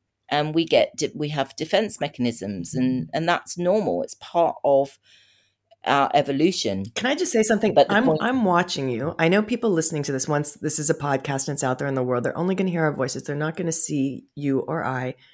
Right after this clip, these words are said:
Speaker 2: but we can see each other. And I'm watching you as you're talking in the same way I might if I'm in a coaching client interaction. I'm noticing how you are even sort of removing your scarf and lightening layers and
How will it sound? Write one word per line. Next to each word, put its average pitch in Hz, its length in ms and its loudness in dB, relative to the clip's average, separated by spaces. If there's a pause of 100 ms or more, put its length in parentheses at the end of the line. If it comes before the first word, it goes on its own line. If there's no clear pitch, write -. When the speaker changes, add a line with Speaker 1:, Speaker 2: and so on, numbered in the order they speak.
(320)
Speaker 2:
but 160 80 0
we 269 220 4
can 220 340 0
see 151 180 -4
each 135 220 -4
other. - 360 -8 (640)
And 175 140 2
I'm 214 260 0
watching 202 480 -2
you 143 360 -8 (840)
as 156 240 2
you're 202 100 -2
talking 143 520 -2
in 202 100 0
the 165 60 2
same 185 260 0
way 175 120 2
I 160 120 2
might 143 440 -2
if 151 120 -4
I'm 139 180 0
in 135 80 -2
a 131 140 -6 (260)
coaching 139 380 -2
client 131 440 -4 (460)
interaction. 135 520 -2
I'm 175 120 4
noticing 208 440 4
how 170 180 -4
you 214 520 -2
are 147 300 0
even 175 520 -2 (180)
sort 156 180 -6
of 156 120 -6
removing 139 460 -2
your 135 100 -2
scarf 131 500 2
and 135 160 -4
lightening 135 560 2
layers 131 480 6
and 139 200 0